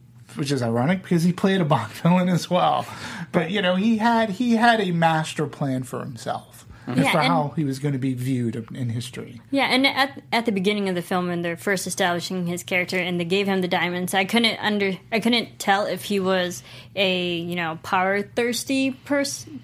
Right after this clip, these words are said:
Speaker 3: k-, kind of villain or just a, um, financially, uh, you know, gold digger kind of
Speaker 1: Right.
Speaker 3: villain who's just in it for the money.
Speaker 1: Yeah.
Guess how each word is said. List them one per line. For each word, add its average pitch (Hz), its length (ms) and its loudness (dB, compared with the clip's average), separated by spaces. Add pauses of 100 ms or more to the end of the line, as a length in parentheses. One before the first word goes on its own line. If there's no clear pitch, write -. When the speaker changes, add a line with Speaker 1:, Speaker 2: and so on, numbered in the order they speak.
Speaker 3:
k-, - 220 -14
kind 269 180 2
of 254 80 -2
villain 285 380 0 (200)
or 208 160 2
just 196 440 0
a, 185 260 0
um, 180 360 -4 (160)
financially, 180 1080 -2 (500)
uh, 185 120 -6
you 175 180 -8
know, 165 220 -6
gold 190 240 0
digger 170 260 -2
kind - 300 -10
of - 360 -10
Speaker 1:
Right. - 160 2
Speaker 3:
villain 180 240 -4
who's 185 200 -4
just 180 260 -8 (260)
in 196 140 -4
it 170 120 -6
for 175 180 -10
the - 100 -12
money. - 400 -12 (300)
Speaker 1:
Yeah. 117 240 -2